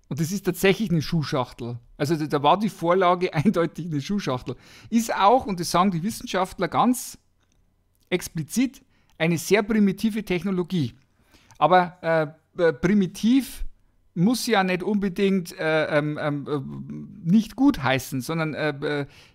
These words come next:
primitiv heißt in dem Fall sehr, sehr wenige Geräte, die kaputt gehen können, eine Technik, die hundertprozentig funktioniert,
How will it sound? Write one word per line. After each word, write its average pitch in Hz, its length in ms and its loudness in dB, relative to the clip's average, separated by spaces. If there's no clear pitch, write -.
primitiv 208 520 4
heißt 196 260 2
in 170 100 -6
dem 220 220 -2
Fall 190 180 4
sehr, 190 200 -2
sehr 196 160 0
wenige 180 300 -4
Geräte, 165 400 0
die 180 140 -6
kaputt 165 400 -4
gehen 214 240 -2
können, 202 280 -4
eine 147 200 -4
Technik, 185 340 -4
die 180 120 -4
hundertprozentig 175 680 -2
funktioniert, 190 720 -2